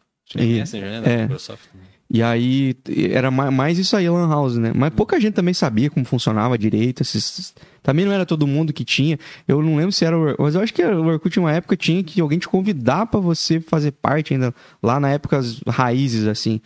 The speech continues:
Speaker 1: É, acho
Speaker 2: É,
Speaker 1: que sim.
Speaker 2: e aí era xarope, porque desde, lá no interior do Paraná, quem você
Speaker 1: Não
Speaker 2: conhecia que tinha
Speaker 1: conhecia que
Speaker 2: Orkut?
Speaker 1: tinha. <laughs>
Speaker 2: E aí, demorava, demorou muito, assim. Mas já foi o primeiro contato. E eu, eu sou de um lugar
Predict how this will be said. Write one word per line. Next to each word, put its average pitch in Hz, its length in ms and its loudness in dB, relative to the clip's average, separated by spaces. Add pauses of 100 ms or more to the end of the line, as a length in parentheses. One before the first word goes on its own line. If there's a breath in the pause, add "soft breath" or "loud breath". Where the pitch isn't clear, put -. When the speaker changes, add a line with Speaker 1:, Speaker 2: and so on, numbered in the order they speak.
Speaker 1:
É, 110 420 -4
acho 110 120 -2
Speaker 2:
É, 107 60 2
Speaker 1:
que - 40 -2
sim. - 200 -6
Speaker 2:
e 117 120 2
aí 127 320 0
era 160 160 0
xarope, 202 380 0
porque 139 180 -2
desde, 143 240 -2 (420)
lá 151 120 2
no 165 60 2
interior 160 260 0
do - 20 -6
Paraná, 151 240 0
quem 160 160 0
você 175 100 -4
Speaker 1:
Não - 60 -2
Speaker 2:
conhecia 165 320 0
que 113 60 -2
tinha 151 120 2
Speaker 1:
conhecia 131 200 0
que - 40 0
Speaker 2:
Orkut? 165 200 -2
Speaker 1:
tinha. 147 280 -8 (100)
<laughs> - 120 -6
Speaker 2:
E 123 100 2
aí, 143 760 0 (100)
demorava, 160 480 0
demorou 185 320 0
muito, 160 300 0
assim. 110 260 -2 (380 loud breath)
Mas 151 160 2
já 185 80 0
foi 196 140 0
o 185 40 -2
primeiro 196 300 0
contato. 208 580 -2 (320)
E 180 80 2
eu, 202 160 0
eu 156 140 2
sou 185 160 0
de 175 60 -2
um 185 100 0
lugar 151 280 -2